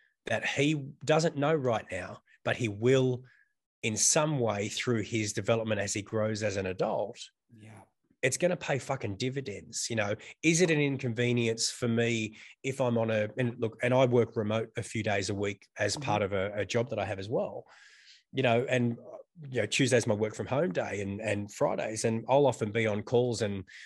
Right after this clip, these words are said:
Speaker 1: my little boy will come through and be like, "Daddy, Daddy." And mate, I can be deep in a, in a, in an important, you know, and I use inverted commas for importance 'cause it's all perspective. Mate, just give me a sec.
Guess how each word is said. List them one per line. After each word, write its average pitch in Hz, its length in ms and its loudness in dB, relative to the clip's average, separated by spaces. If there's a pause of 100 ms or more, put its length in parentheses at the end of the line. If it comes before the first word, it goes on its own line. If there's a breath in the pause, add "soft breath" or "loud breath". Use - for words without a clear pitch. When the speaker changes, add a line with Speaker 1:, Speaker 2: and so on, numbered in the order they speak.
(160 loud breath)
Speaker 1:
my 120 100 0
little 117 220 2
boy 113 220 4
will 104 80 -2
come 104 260 -6
through 113 300 0
and 104 100 -2
be 113 140 0
like, 113 180 -2
"Daddy, 117 300 -2
Daddy." 123 340 -2
And 110 240 -4
mate, 139 160 0
I 190 120 0
can 156 160 -8
be 127 120 -2
deep 113 320 -4
in 110 120 -2
a, 101 180 0 (480 loud breath)
in 117 100 2
a, 107 160 2 (120)
in 117 120 0
an 104 140 2
important, 110 760 0 (520 loud breath)
you 117 80 0
know, 107 160 2
and 113 100 0
I 117 40 4
use 120 240 0
inverted 101 420 -4
commas 120 320 -4
for 101 120 -8
importance 110 480 -6
'cause 98 180 -10
it's 98 120 -10
all 120 200 -2
perspective. - 680 -12 (1900 soft breath)
Mate, 123 160 -6
just - 140 -10
give 139 100 -4
me 123 60 -2
a - 20 -2
sec. 196 240 -4